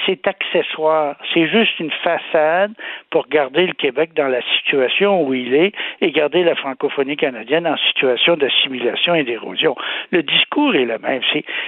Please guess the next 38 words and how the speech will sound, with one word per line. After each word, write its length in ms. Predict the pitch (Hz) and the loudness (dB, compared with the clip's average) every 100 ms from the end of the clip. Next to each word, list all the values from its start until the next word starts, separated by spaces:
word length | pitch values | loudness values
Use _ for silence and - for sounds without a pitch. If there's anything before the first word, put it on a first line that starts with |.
| - | -2
ils 180 | 175 165 | 0 2
nous 120 | 180 - - | 2 2 2
font 220 | 220 208 - | 4 2 2
ça, 380 | 202 240 240 - - | 2 4 2 -2 0
ils 140 | 175 | 2
vont 160 | 156 208 | 4 2
revenir 400 | 214 202 233 233 | 2 2 2 2
demain, 460 | 180 175 220 254 | 4 2 2 0
là, 120 | 196 147 | 2 2
ou 140 | 139 | 2
après-demain, 520 | 156 180 180 190 226 | 0 0 -2 0 -4
là, 120 | 208 | -4
très, 160 | - 196 | -2 -2
très 140 | 208 226 | 0 -2
bientôt, 380 | 202 202 - 233 | 0 0 0 -2
que 120 | 170 | 2
les 180 | 156 165 | 4 4
gens 140 | 196 | 2
nous 140 | 208 185 | 2 2
écoutent, 340 | 180 - 240 - | 2 0 -2 0
là. 100 | 131 - - - - | -4 -6 -12 -6 -4
C'est 60 | |
pas 140 | - 262 | 0 2
la 100 | 220 | 2
première 380 | - 139 117 - | 0 -4 -6 -6
fois 180 | - 277 | -2 -2
que 140 | - | -2
ça 80 | 165 | -2
se 60 | - | 0
présente, 420 | 160 143 170 175 | 0 2 2 0
ces 100 | - 127 - | -2 0 0
situations-là, 760 | - 143 135 170 147 143 175 | 2 2 2 2 0 0 0
là. 200 | 139 139 - - - - | 0 -4 -8 -12 -12 -2
Ils 100 | - | 2
vont 160 | 180 247 | 4 4
nous 120 | 240 | 4
revenir 360 | 175 170 175 233 | 4 4 4 4
avec 180 | 175 | 4